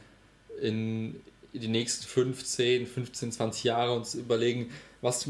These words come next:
werden eigentlich andere Menschen in irgendwelchen Projektformen, in Unternehmensformen eigentlich gemeinsam tun, um irgendwie uns als, als Menschheit irgendwie weiterzubringen. Und, ähm, bisher war es halt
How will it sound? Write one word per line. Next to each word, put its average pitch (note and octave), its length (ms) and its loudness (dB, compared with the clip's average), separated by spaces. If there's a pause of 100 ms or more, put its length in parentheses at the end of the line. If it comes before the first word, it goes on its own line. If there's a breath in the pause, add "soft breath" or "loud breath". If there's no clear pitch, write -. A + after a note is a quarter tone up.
(280)
werden B2 340 6
eigentlich C3 260 -2
andere C3+ 220 2
Menschen A#2+ 460 -2
in C3+ 160 0
irgendwelchen B2 480 -2
Projektformen, B2 840 2
in B2+ 60 -4
Unternehmensformen A#2+ 800 -2
eigentlich A#2+ 400 -6
gemeinsam A2+ 480 2
tun, D#3 460 2 (340 loud breath)
um B2 200 0
irgendwie B2+ 320 4
uns C#3+ 240 2
als, - 380 -2
als - 200 -4
Menschheit C3 280 0
irgendwie B2 180 0
weiterzubringen. C3+ 720 2 (580 loud breath)
Und, B2 420 0
ähm, A#2+ 280 2 (100)
bisher B2 280 4
war A#2+ 100 4
es A#2 100 -2
halt - 240 0